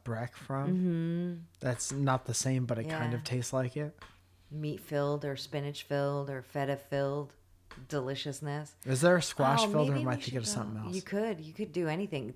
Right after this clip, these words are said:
Speaker 2: Tizzy Flora makes it. Nana does it with pumpkin.
Speaker 1: Tight.
Speaker 2: Yeah.
Speaker 1: Nana's badass.
Speaker 2: Nana is, Nana is badass.
Speaker 1: Should have her
Speaker 2: Uh,
Speaker 1: on.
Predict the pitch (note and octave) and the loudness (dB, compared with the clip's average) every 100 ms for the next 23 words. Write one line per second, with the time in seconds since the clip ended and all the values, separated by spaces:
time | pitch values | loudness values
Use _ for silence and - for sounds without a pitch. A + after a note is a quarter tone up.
0 | - G3 F#3+ - E3 E3 D3 D3 - - | -2 0 0 -2 0 2 2 0 -4 -10
1 | - - F3 F3 F#3 F3 E3 C#3 D3+ - | -14 -2 4 6 8 6 4 2 0 -2
2 | D3 D#3 B2 B2+ B2+ _ _ _ _ - | -2 0 -4 -4 -10 _ _ _ _ -20
3 | - - - - G2 G2 - - D3+ C3+ | -20 -12 -8 -6 -6 -8 -14 -8 0 2
4 | C3 C3+ - A#2+ A2 A2 - - G#2+ G#2 | 0 -2 -10 -6 -4 -4 -8 -10 -10 -8
5 | G#2 D3 C#3+ C#3+ B2+ B2+ - C3+ B2+ B2+ | -8 -6 -6 -4 -4 -6 -10 -8 -6 -6
6 | B2 - - - G1+ - - C#3+ - - | -8 -12 -12 -12 -12 -12 -12 -14 -14 -2
7 | E3 E3 E3 D#3+ D#3 D3+ G#2+ | 2 6 6 6 4 4 2